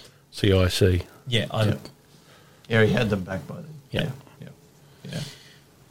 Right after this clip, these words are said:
Speaker 2: Yeah. So, look, I, I think, um, for us, if back to your, probably one of your original questions of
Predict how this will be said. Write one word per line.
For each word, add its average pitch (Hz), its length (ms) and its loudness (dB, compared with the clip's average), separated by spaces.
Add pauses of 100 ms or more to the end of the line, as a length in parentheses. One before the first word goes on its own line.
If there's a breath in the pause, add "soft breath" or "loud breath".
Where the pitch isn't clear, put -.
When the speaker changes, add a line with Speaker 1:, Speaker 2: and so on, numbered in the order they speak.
(280)
Speaker 2:
Yeah. 120 260 2 (760)
So, 123 440 8 (1200)
look, 151 180 0
I, 156 460 6
I - 20 6
think, 143 460 4 (120)
um, 117 640 0 (440)
for 123 360 0
us, - 520 0 (140)
if 110 1080 0 (360)
back 117 200 -6
to - 140 -2
your, 110 200 0
probably 113 240 -8
one 110 80 -6
of 107 60 -2
your 104 100 0
original 104 320 0
questions 107 500 -2
of 98 180 -12